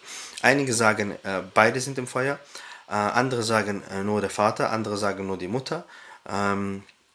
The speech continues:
und andere sagen beide nicht. Ja, beide sind im Paradies, sagen manche. Allahu alam, die letzte Aussage ist wahrscheinlich die schwächste davon.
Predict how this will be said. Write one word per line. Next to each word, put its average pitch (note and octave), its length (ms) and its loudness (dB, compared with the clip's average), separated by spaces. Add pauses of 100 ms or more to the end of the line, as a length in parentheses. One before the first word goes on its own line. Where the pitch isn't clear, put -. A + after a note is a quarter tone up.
und G2 220 -2
andere G#2+ 240 2
sagen G2+ 240 2
beide F#2+ 260 2
nicht. - 340 -10 (460)
Ja, G2 220 -8 (280)
beide F#2 300 -2
sind F#2 180 -6
im F2 120 -8
Paradies, F2 360 -4
sagen E2+ 200 -2
manche. F2+ 320 -2 (420)
Allahu C3 200 8
alam, B2+ 300 4
die B2 80 -4
letzte B2 300 0
Aussage G2 380 -2
ist F#2 100 -10
wahrscheinlich F2+ 300 -6
die E2+ 100 -12
schwächste - 400 -4
davon. B2+ 320 -4